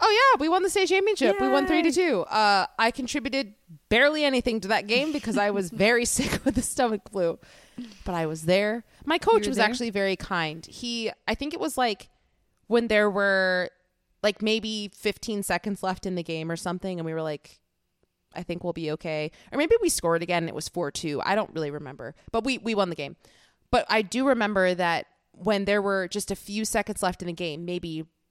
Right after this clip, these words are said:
Speaker 1: thirty seconds or something less than that, I don't know. My coach, he was like, "Tatum, I want you to get on the ice. Like, y-,
Speaker 2: Aw,
Speaker 1: like, you should
Speaker 2: that's
Speaker 1: go out there
Speaker 2: great.
Speaker 1: for your last, like, few seconds or whatever, 'cause you haven't played very much."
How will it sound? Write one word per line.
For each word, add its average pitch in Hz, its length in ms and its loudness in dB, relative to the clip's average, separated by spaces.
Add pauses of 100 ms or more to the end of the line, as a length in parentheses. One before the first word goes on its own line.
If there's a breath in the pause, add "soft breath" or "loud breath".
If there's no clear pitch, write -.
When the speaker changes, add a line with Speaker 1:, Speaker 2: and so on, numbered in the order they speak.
(480)
Speaker 1:
thirty 294 300 0
seconds 214 340 0
or 185 60 -2
something 175 280 -2
less 151 200 -8
than 160 100 -10
that, 151 160 -6
I 160 100 -4
don't 156 120 -4
know. 151 180 -6 (240 soft breath)
My 214 160 2
coach, - 540 0
he - 180 -8
was 196 160 -2
like, 175 140 -2
"Tatum, 180 320 0
I 156 80 -2
want 160 240 -4
you 156 80 -6
to 143 160 -6 (180)
get 147 160 -6
on 143 140 -10
the 123 120 -12
ice. - 320 -10
Like, 180 220 -6
y-, 302 80 -8
Speaker 2:
Aw, 254 480 -6
Speaker 1:
like, 208 180 -2
you 240 120 0
should - 180 -2
Speaker 2:
that's - 20 -8
Speaker 1:
go 220 60 4
out 185 220 4
there 370 160 4
Speaker 2:
great. 175 100 0
Speaker 1:
for - 80 -4
your 175 220 -2
last, 165 440 -4
like, - 380 -8 (200)
few 180 120 -8
seconds 170 460 -6
or 165 60 -4
whatever, 147 300 -4
'cause 156 200 -10
you 170 60 -10
haven't 180 260 -4
played 151 200 -6
very 147 200 -4
much." 151 260 -8